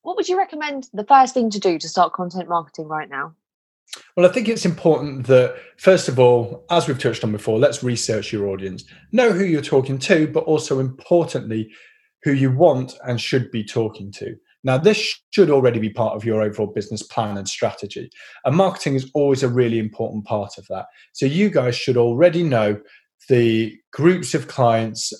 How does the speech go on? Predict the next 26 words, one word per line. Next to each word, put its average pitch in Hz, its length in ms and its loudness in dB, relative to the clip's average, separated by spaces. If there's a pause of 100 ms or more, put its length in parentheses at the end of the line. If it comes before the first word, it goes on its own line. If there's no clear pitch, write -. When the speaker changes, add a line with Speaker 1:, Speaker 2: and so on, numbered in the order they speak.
Speaker 2:
and 123 100 0
areas 143 320 2
of 113 100 -4
your 117 180 2
business 107 460 -6
where 113 140 0
you 117 240 -2
see 156 440 2
and 123 200 -2
want 120 320 0
growth 107 440 -2 (380)
and 120 140 0
where 120 100 4
you 113 160 0
feel 117 340 2
those 113 300 0
are 117 60 -2
the 110 80 -2
most 110 340 -4
important 107 500 -2
areas 101 480 -2 (200)
for - 100 -12
you 104 120 -4
to 107 140 -12
concentrate 98 720 -10
on. 107 180 -14